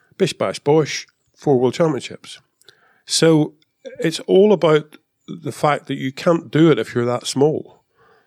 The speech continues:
You have to be big, you have to have the good people, you have to do all that sort of stuff. So my way of looking at it, as I say, would be to have done the manpower you have, because that's the size you are, and the points you have. And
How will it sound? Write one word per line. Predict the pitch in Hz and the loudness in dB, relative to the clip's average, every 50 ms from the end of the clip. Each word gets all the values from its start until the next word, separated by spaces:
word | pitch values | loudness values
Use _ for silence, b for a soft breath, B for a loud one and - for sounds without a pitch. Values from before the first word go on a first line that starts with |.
| b b | b b
You | - 123 110 | -10 -6 -4
have | - 160 - - | -4 -4 -4 -6
to | - - | -10 -12
be | 117 - 123 113 | -8 -8 -8 -8
big, | - - 131 107 101 127 | -4 -2 -2 -2 -4 -6
you | 156 147 101 | -10 -10 -8
have | 117 127 - - | -8 -10 -10 -8
to | - 117 | -8 -10
have | 110 107 | -8 -8
the | 127 | -12
good | 113 107 147 147 147 - | -8 -6 -6 -6 -6 -6
people, | - 139 147 143 - - 107 117 120 - | -8 -8 -8 -6 -10 -12 -12 -12 -14 -12
you | - 127 | -10 -10
have | 127 131 - | -10 -10 -10
to | - | -6
do | 123 131 127 | -2 0 2
all | 127 123 | 2 2
that | 123 120 117 - | 0 -2 -4 -8
sort | - 120 107 117 | -8 -8 -8 -8
of | - | -12
stuff. | - - - - - - - | -10 -8 -8 -8 -8 -12 -12
So | - - 139 131 131 B B B B B B B B B B B - | -6 -4 -4 -4 -4 B B B B B B B B B B B -4
my | 135 139 151 151 143 | -2 0 2 4 4
way | 131 135 123 | 4 4 2
of | 117 110 - - - | 0 -2 -6 -10 -4
looking | 127 135 135 - 135 120 | -2 -2 -2 0 -2 -2
at | 107 107 104 | -2 -2 -4
it, | 107 107 | -6 -8
as | - 123 104 113 | -8 -8 -8 -8
I | |
say, | - - - 123 113 | -10 -8 -8 -6 -6
would | 107 110 110 107 | -8 -10 -8 -6
be | 123 113 113 110 113 123 | -6 -6 -6 -8 -12 -10
to | - - | -6 -6
have | 110 107 - | -6 -4 -4
done | 135 123 120 117 117 110 - b b b b b b b _ | -4 -4 -4 -4 -6 -8 -12 b b b b b b b _
the | 110 | -8
manpower | 110 120 131 139 147 151 156 147 - 110 107 110 | -2 0 2 2 2 2 0 -2 -2 -4 -4 -4
you | 107 104 104 - | -4 -6 -8 -10
have, | - 123 120 131 131 | -10 -10 -10 -8 -8
because | - 139 - - 95 | -10 -10 -12 -10 -8
that's | - 135 127 - | -6 -6 -6 -8
the | - 113 | -12 -10
size | - - 127 139 156 156 127 - | -6 -4 -2 0 0 0 -2 -6
you | 101 87 | -10 -10
are, | 90 98 110 147 160 - _ b b b b b b b b b b b b - | -10 -10 -12 -12 -14 -16 _ b b b b b b b b b b b b -6
and | 127 123 131 127 | -4 -4 -2 -4
the | - - | -6 -4
points | - - 175 170 - - - | 0 2 2 2 2 -2 -6
you | 120 107 | -8 -8
have. | - - - - 113 117 - - _ _ _ _ _ _ _ - | -8 -12 -16 -18 -18 -20 -20 -20 _ _ _ _ _ _ _ -10
And | 113 117 117 113 | -8 -6 -6 -8